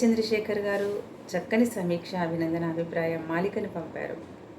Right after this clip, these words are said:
తమ యొక్క కవితలో అంతర్లీనంగా దాగి ఉన్న ఆ యొక్క అర్థాన్ని వీరి యొక్క సమీక్షలో చక్కగా వివరించారు. గుడ్లదన సాయి చంద్రశేఖర్ గారు, మీకు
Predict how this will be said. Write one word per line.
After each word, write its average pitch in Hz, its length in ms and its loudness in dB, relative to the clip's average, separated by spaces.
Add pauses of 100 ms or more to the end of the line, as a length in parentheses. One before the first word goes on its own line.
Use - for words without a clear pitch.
(2500)
తమ 214 160 4
యొక్క 233 240 6
కవితలో 254 720 6 (1120)
అంతర్లీనంగా 262 920 4 (120)
దాగి 202 280 4
ఉన్న 190 400 0 (640)
ఆ 170 100 2
యొక్క 170 260 6
అర్థాన్ని 196 720 2 (600)
వీరి 185 140 2
యొక్క 180 220 4
సమీక్షలో 196 580 2
చక్కగా 180 460 2
వివరించారు. 165 640 0 (840)
గుడ్లదన 175 320 4
సాయి 175 280 2 (100)
చంద్రశేఖర్ 220 500 4
గారు, 208 380 0 (580)
మీకు 180 460 -2